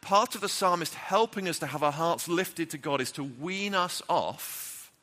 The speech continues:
other things we might be tempted to trust in. To wean us off those places we might wrongly place our trust and our confidence, those things we might wrongly look to for stability,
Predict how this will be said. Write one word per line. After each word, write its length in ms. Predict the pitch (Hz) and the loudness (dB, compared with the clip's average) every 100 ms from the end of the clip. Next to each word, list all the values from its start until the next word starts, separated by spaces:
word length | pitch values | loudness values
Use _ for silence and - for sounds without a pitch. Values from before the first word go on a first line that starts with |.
| _ _ _ _ _ 151 | _ _ _ _ _ -2
other 180 | 156 | 0
things 340 | 151 127 104 101 | 0 -2 -2 -4
we 80 | 113 | -2
might 220 | 110 107 | -2 -4
be 80 | 104 | -6
tempted 340 | 113 90 - | -6 -6 -10
to 80 | 98 | -10
trust 380 | - 107 - 101 | -4 -4 -4 -10
in. 240 | 92 85 _ _ _ _ _ _ _ _ _ - | -12 -14 _ _ _ _ _ _ _ _ _ -6
To 100 | 160 | -6
wean 360 | 151 196 208 | -2 0 0
us 160 | 202 208 | 0 2
off 180 | 190 - | 2 2
those 180 | 175 | -2
places 840 | - - 190 196 - 196 175 - - - - _ | -2 0 0 0 -4 -4 -4 -6 -10 -20 -20 _
we 100 | 170 | -4
might 400 | 170 165 165 - - _ _ _ | 2 2 2 -8 -14 _ _ _
wrongly 720 | 147 160 190 190 185 147 120 | -6 0 2 2 0 0 0
place 500 | - 139 117 117 - 120 | -2 0 0 0 -4 -2
our 160 | 117 | -2
trust 560 | - - 123 92 - - 123 | -2 0 0 0 -6 -8 -6
and 120 | 123 | -2
our 140 | 120 | -2
confidence, 680 | - - 151 135 107 98 - - - | -2 -8 -8 -8 -8 -8 -12 -16 -2
those 260 | 190 190 - | 2 2 2
things 280 | 196 190 | -2 -2
we 60 | 196 | -2
might 280 | 185 185 - | 0 0 0
wrongly 920 | 170 190 233 226 180 113 107 123 135 - _ _ _ _ _ _ _ _ _ _ _ - | -2 2 2 0 0 2 2 -2 -6 -16 _ _ _ _ _ _ _ _ _ _ _ -6
look 320 | 165 247 - | 0 0 0
to 340 | - 160 95 80 - _ _ _ _ _ _ _ _ _ - | 0 2 2 -2 -16 _ _ _ _ _ _ _ _ _ -10
for 240 | - 160 | -2 -2
stability, 840 | - 160 185 180 175 170 165 151 | 0 0 2 2 2 0 0 -4